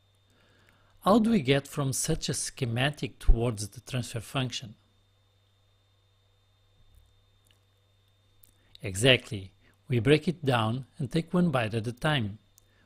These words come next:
We will model parts of the plant and use the schematic to relate these blocks. And the result will be a diagram like this. This is called a block diagram, and, and this is just an example.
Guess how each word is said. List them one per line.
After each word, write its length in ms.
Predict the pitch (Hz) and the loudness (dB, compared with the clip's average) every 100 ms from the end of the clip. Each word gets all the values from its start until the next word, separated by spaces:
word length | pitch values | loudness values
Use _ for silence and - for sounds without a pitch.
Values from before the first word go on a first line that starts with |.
| _ | _
We 220 | 127 117 | -2 2
will 100 | 113 | 4
model 380 | 110 127 156 175 | 4 4 2 0
parts 340 | - 135 120 | 2 0 0
of 120 | 117 104 | -4 -8
the 60 | |
plant 520 | - 135 135 123 135 _ _ - | -6 -2 0 -2 -8 _ _ -8
and 180 | 143 147 | -2 0
use 140 | 180 | 2
the 100 | 180 | 0
schematic 640 | 175 - 143 117 - 135 | -2 -2 0 -2 -6 -12
to 100 | - | -4
relate 380 | 139 131 120 107 | 0 0 0 -2
these 160 | 123 110 | -4 -4
blocks. 560 | 117 135 107 - - - _ _ _ - _ _ _ _ _ _ _ _ _ _ _ _ _ - | 0 0 0 -8 -16 -18 _ _ _ -20 _ _ _ _ _ _ _ _ _ _ _ _ _ 0
And 100 | 196 | 4
the 80 | |
result 640 | 220 190 127 120 117 - - - - - - _ _ _ _ _ _ _ _ _ _ _ - | 6 4 2 0 -2 -8 -18 -20 -20 -20 -20 _ _ _ _ _ _ _ _ _ _ _ -2
will 140 | 147 | 0
be 420 | 123 123 113 120 - - | 2 0 0 -4 -12 -8
a 80 | |
diagram 480 | 117 135 117 113 107 | -2 0 0 0 -2
like 200 | 110 107 | -2 -4
this. 440 | 110 117 92 - - _ _ _ _ _ _ _ _ | -2 -2 -4 -12 -20 _ _ _ _ _ _ _ _
This 180 | - 175 | -2 0
is 100 | 190 | 0
called 380 | - 135 120 104 - | -2 -2 -2 -4 -8
a 60 | |
block 300 | 113 123 127 120 | -2 0 0 0
diagram, 500 | 113 113 107 98 95 | -2 0 -2 -6 -8
and, 160 | 98 | -10
and 200 | 104 120 | -10 -6
this 160 | 110 104 | -4 -2
is 140 | 113 | -2
just 280 | 92 117 107 | -4 -6 -6
an 80 | 120 | -6
example. 560 | 110 104 117 113 92 | -4 -2 -2 -2 -8